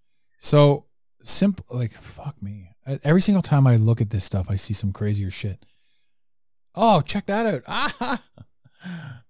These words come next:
I am, I'm smack in the middle of all that. That's amazing. That is actually pretty cool.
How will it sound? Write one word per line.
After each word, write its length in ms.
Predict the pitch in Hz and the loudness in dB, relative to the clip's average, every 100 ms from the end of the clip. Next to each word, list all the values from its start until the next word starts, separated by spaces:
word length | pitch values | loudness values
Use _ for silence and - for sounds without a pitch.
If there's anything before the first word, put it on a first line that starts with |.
| - | -4
I 180 | 165 202 | 0 0
am, 440 | 170 170 165 147 143 | 2 2 0 -2 -2
I'm 160 | 165 | -2
smack 380 | - - 131 135 | -2 -2 -2 0
in 60 | 147 | 0
the 40 | |
middle 220 | 151 208 | 0 0
of 80 | 131 | -2
all 140 | 104 98 | -2 -4
that. 220 | 98 98 | -6 -8
That's 160 | 131 127 | -10 -6
amazing. 380 | 131 143 92 - _ _ _ _ _ _ _ _ _ _ _ _ _ 143 | -4 -4 -6 -12 _ _ _ _ _ _ _ _ _ _ _ _ _ -8
That 100 | 208 | -4
is 80 | 127 | -4
actually 220 | 117 120 | -4 -6
pretty 160 | 139 127 | -6 -6
cool. 320 | 196 123 | -6 -8